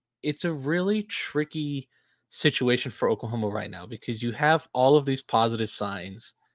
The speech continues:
defensively. Like, in, in Oklahoma State's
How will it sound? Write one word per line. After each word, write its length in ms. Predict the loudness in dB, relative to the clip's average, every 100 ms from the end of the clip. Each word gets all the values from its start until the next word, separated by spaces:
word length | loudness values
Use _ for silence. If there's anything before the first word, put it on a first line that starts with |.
| _ _ _
defensively. 720 | -4 -2 -4 -4 -10 -12 -16 _ _ _ _ _ _
Like, 240 | -4 -4 -8 _ _ _ _ _
in, 140 | -4 -2
in 300 | -2 -2 0
Oklahoma 360 | -2 0 -2 2
State's 480 | 2 2 0 -8